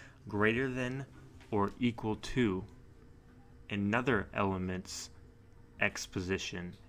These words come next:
in the second resource list. So math F dot absolute resource list J element. So again, this is for the second loop. We're using J.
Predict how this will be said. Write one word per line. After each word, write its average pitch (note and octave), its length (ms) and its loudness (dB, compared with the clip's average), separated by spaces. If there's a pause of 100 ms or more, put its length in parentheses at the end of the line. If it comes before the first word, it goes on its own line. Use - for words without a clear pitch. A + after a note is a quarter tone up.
in G#2 100 0
the G2+ 100 0
second - 540 0
resource F#2+ 600 -4
list. - 380 -10 (540)
So A2+ 200 0
math G#2+ 460 4
F A#2+ 360 -2
dot G2+ 280 0
absolute A2 720 -2 (380)
resource A2+ 720 2
list G#2 440 -2 (520)
J G2 600 2
element. A#2 600 -4 (720)
So - 180 -2
again, G2 260 2
this G2+ 180 0
is A2+ 120 -4
for G#2+ 180 2
the F#2 140 -2 (200)
second G#2+ 640 2
loop. A2 240 2 (280)
We're G#2 120 0
using G2 340 0
J. F#2+ 460 0